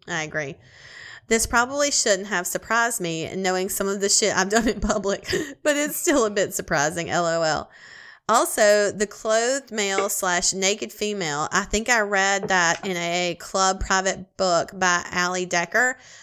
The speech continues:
I might be wrong about the author, but pretty sure about the series.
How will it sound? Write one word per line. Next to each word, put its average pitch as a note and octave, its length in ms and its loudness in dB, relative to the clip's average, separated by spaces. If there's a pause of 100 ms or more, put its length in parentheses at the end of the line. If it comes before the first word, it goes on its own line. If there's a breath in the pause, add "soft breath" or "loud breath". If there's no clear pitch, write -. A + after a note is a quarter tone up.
I G3 80 -2
might A3 200 2
be C4 140 -6
wrong G#3 240 -2
about G3 240 -2
the - 120 -4
author, F3+ 260 0
but F3 160 -6
pretty G3+ 200 -4
sure F#3+ 220 -2
about E3+ 200 -2
the E3+ 80 -6
series. D#3 600 -4